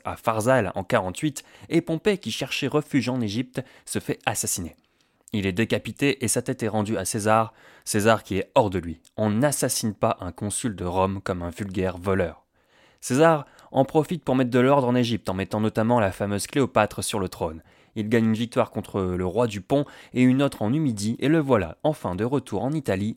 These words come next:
où il triomphe sur les Gaules en exécutant Vercingétorix sur le Pont et sur la Numidie. César est quasiment seul au pouvoir, il est épaulé par Marc Aurèle, et il est devenu le père de la patrie pour avoir mis fin à la guerre civile. Il est aussi consul pour une durée exceptionnelle de cinq ans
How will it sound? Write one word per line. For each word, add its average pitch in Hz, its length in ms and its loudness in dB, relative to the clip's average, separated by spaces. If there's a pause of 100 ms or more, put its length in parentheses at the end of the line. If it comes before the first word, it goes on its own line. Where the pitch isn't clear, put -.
où 180 120 0
il 170 140 0
triomphe 117 420 0
sur 160 160 -2
les 104 100 0
Gaules 147 240 4 (240)
en 92 140 -2
exécutant 120 500 0
Vercingétorix 104 840 -4 (300)
sur 202 200 2
le 120 100 4
Pont - 300 -4
et 135 80 -4
sur - 160 -8
la 82 100 -8
Numidie. 92 440 -4 (640)
César 110 320 0
est 95 40 -4
quasiment 101 460 -2
seul 117 280 0
au - 20 -6
pouvoir, 160 340 -2
il 113 60 -2
est 101 160 -6
épaulé 107 320 -2
par - 180 -6
Marc 104 300 -4
Aurèle, 147 260 0 (320)
et 185 140 2
il 170 80 6
est 147 40 4
devenu 151 380 2
le 117 100 4
père 156 300 -2
de 135 60 4
la 120 100 4
patrie 120 400 -4
pour 92 220 -4
avoir 92 200 -2
mis 104 140 -2
fin 123 320 -2 (240)
à 98 80 -6
la 87 140 -4
guerre 117 220 -2
civile. 82 420 -10 (160)
Il 110 100 -2
est 107 80 2
aussi 113 240 0
consul 208 460 0
pour 101 160 -2
une 98 60 -2
durée 101 280 0
exceptionnelle 107 500 -4
de 90 100 -6
cinq - 320 -2
ans 143 120 2